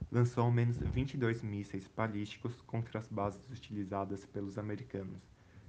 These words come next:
sendo o maior ataque direto do Irã contra os Estados Unidos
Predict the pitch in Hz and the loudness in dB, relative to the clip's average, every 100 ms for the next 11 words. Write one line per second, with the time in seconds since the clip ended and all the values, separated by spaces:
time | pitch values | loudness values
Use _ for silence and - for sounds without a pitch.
0 | - - 120 117 117 117 117 127 127 107 | -20 2 2 2 0 2 2 2 0 -2
1 | 107 95 117 110 101 - - 104 101 95 | -4 -6 -2 -2 -2 -4 -4 -2 -2 -4
2 | - 95 - 95 - 110 110 117 104 104 | -6 -8 -8 -10 -2 -2 0 -2 -2 -4
3 | 117 | -8